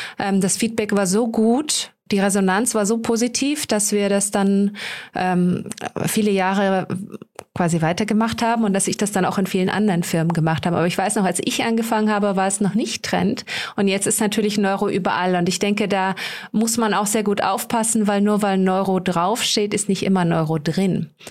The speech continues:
Also oft werden Studienergebnisse so vereinfacht dargestellt, dass das, was man dann über das Gehirn den Menschen sagt, gar nicht stimmt. Also ein Beispiel ist dieses zum Beispiel mit der linken und rechten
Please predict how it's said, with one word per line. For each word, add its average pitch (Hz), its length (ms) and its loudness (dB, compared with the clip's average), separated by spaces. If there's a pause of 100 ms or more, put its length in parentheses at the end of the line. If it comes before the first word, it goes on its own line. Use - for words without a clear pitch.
(140)
Also 170 220 0
oft 165 200 -2
werden 190 200 2
Studienergebnisse 196 840 0
so 196 200 0
vereinfacht 208 800 -2
dargestellt, 196 640 0
dass 190 140 0
das, 180 320 0 (380)
was 190 340 0
man 196 160 2
dann 190 180 2
über 180 140 0
das 175 180 0
Gehirn 196 400 2
den 185 200 4
Menschen 180 380 2
sagt, 175 320 0
gar 170 140 0
nicht 170 160 0
stimmt. 190 320 0
Also 147 160 0
ein 175 160 0
Beispiel 180 320 0
ist - 180 -2
dieses 165 280 0
zum 170 80 0
Beispiel 160 240 2
mit 156 100 0
der 160 100 0
linken 185 360 2
und 156 220 0
rechten 160 480 0